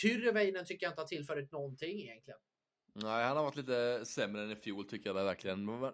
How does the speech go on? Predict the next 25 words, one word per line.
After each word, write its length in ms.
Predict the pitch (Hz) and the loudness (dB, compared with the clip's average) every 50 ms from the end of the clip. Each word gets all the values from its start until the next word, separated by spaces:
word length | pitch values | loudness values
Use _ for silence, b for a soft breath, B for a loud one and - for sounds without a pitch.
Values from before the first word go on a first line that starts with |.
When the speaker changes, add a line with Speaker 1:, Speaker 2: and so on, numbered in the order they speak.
| - - | -6 -12
Speaker 2:
som 160 | 110 139 127 | -12 -10 -2
sagt 220 | 135 139 123 120 - | 0 0 0 2 0
tidigare, 200 | 139 120 117 117 | 0 2 2 2
det 40 | 117 | 2
har 100 | 117 113 | 0 -2
varit 120 | 113 - 127 | -2 -2 -2
en 80 | 131 | 0
väldigt 180 | 123 123 110 110 | 0 0 -2 -2
stor 280 | - 117 110 110 107 B B B B B B B B B | -2 -2 -2 -2 -4 B B B B B B B B B
bakfylla 760 | 120 117 151 147 127 113 - - - 139 120 113 120 120 120 | 2 6 10 10 10 10 8 4 0 2 2 2 2 2 0
för 280 | - 139 123 117 120 113 | 4 4 4 6 4 4
Luleås 340 | 123 117 107 107 110 107 | 2 2 2 0 0 0
del 140 | - 117 107 | 0 2 2
efter 240 | 101 98 - 110 101 | 2 0 0 -2 -2
finalförlusten 720 | - - - 123 120 117 104 98 - 113 101 - - 117 | -2 -4 -10 -4 -2 -2 -2 0 0 -2 -2 -2 -4 -2
här, 200 | 107 104 101 104 | 2 2 4 4
efter, 400 | 104 - - 120 113 107 110 117 | 2 0 -2 0 0 2 2 2
man 140 | 117 120 113 | 0 0 -2
gick 120 | 107 - - | -4 -2 0
halvvägs 520 | 127 110 101 92 98 101 104 - - - | 0 0 2 2 2 0 0 0 -4 -4
till 240 | - 113 107 123 - | -2 -2 -2 -2 -2
S 180 | 131 120 - - | -2 -4 -6 -6
M-guldet 360 | 117 104 104 107 113 120 - | -4 -2 -2 0 -2 -2 -2
här 260 | 113 104 104 - - | -2 -4 -4 -4 -6
i 160 | 104 107 104 | -10 -10 -10